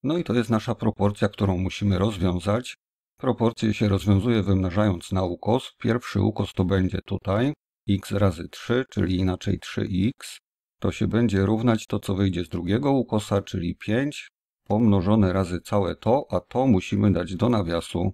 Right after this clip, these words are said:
bo tutaj jest odejmowanie. Szesnaście minus x w nawiasie. Teraz ten nawias sobie wymnożymy. Pięć razy szesnaście to będzie osiemdziesiąt i pięć razy x to będzie pięć x.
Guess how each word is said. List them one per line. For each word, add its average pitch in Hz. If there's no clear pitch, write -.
bo 80
tutaj -
jest 90
odejmowanie. 90
Szesnaście -
minus 90
x 123
w 92
nawiasie. 90
Teraz 120
ten 98
nawias 95
sobie 82
wymnożymy. 92
Pięć 113
razy 92
szesnaście -
to 90
będzie 87
osiemdziesiąt 92
i 110
pięć 92
razy 87
x 120
to 95
będzie 85
pięć 123
x. -